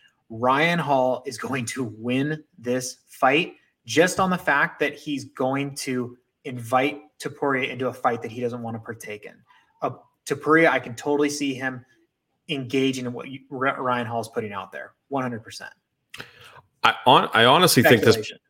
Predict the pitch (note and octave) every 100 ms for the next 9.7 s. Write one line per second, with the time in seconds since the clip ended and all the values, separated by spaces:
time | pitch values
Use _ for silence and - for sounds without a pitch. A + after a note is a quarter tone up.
0 | - - G3 C#3 F3 F3 E3+ D#3 D#3+ C3
1 | G#2+ A#2 A#2 A2+ F#2+ A2+ A#2+ A#2 F2 E2
2 | F2+ - F2 E2+ F#2 E2+ F#2+ E2+ - -
3 | F#2 - - - - F#2 E2+ D#2+ D#2 D#2+
4 | D2 D2+ G#2 C#2+ F#2+ F2 G#2+ F#2 F2+ E2+
5 | - F#2+ F2 F2+ F#2+ F#2 E2+ E2+ D#2+ -
6 | - - _ - F2 D2+ - _ _ E2+
7 | E2 G#2+ F2+ - F2+ F#2+ - - _ _
8 | _ - A#2+ G#2+ G2 G2 G2 F#2+ G2+ _
9 | _ _ _ - A2+ A#2+